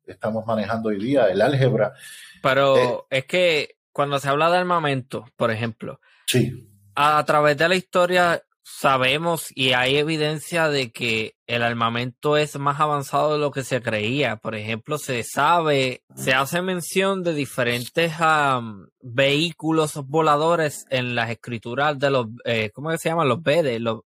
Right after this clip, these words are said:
Speaker 1: Los
Speaker 2: Vedas,
Speaker 1: birmanas.
Speaker 2: este,
Speaker 1: Los birmanas de
Speaker 2: la,
Speaker 1: la, de las Vedas.
Speaker 2: sí, de la India.
Speaker 1: De la
Speaker 2: Los
Speaker 1: India,
Speaker 2: Vedas,
Speaker 1: sí.
Speaker 2: creo, los Vedas, ¿verdad?
Speaker 1: Sí, los Vedas, sí. Sí me,
Speaker 2: Se
Speaker 1: ah,
Speaker 2: habla
Speaker 1: pero
Speaker 2: de eso.
Speaker 1: ahora, sin meternos ahí, vamos a quedarnos
Speaker 2: Ajá.
Speaker 1: en, en el ámbito oficial, porque ese, ese es bien,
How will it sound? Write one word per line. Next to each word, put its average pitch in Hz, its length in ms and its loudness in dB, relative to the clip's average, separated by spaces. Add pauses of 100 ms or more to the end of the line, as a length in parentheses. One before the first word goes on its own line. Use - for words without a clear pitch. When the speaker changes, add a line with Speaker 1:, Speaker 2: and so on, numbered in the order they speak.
(140)
Speaker 1:
Los 117 160 0
Speaker 2:
Vedas, 131 160 2 (300)
Speaker 1:
birmanas. 113 100 0
Speaker 2:
este, 110 320 -6 (200)
Speaker 1:
Los 107 180 -2
birmanas 123 400 2
de 151 60 0
Speaker 2:
la, 135 80 4
Speaker 1:
la, 131 360 2 (160)
de 123 180 2
las 127 80 0
Vedas. 143 280 6
Speaker 2:
sí, 170 140 2
de 160 80 4
la 139 160 2
India. 135 460 -2
Speaker 1:
De 120 80 4
la 120 160 4
Speaker 2:
Los 131 120 2
Speaker 1:
India, 110 140 2
Speaker 2:
Vedas, 180 220 4
Speaker 1:
sí. - 40 -12
Speaker 2:
creo, 139 280 2
los 113 140 -4
Vedas, 131 260 2
¿verdad? 120 240 -4 (360)
Speaker 1:
Sí, 131 140 4
los 101 160 0
Vedas, 104 340 0
sí. - 180 -14 (140)
Sí - 180 -2
me, 139 240 4
Speaker 2:
Se - 180 0
Speaker 1:
ah, 147 100 4
Speaker 2:
habla 156 140 4
Speaker 1:
pero 156 100 4
Speaker 2:
de 147 100 4
eso. 156 440 0
Speaker 1:
ahora, 175 340 -2
sin 165 220 -2
meternos 147 420 4
ahí, 196 480 2
vamos 135 240 2
a - 20 -8
quedarnos 180 360 4
Speaker 2:
Ajá. 190 120 4
Speaker 1:
en, 160 200 -2
en 143 120 0
el 135 80 4
ámbito 165 400 2
oficial, 131 520 0
porque 107 220 -4
ese, 131 320 0
ese 127 160 -6
es 110 100 -8
bien, 123 500 0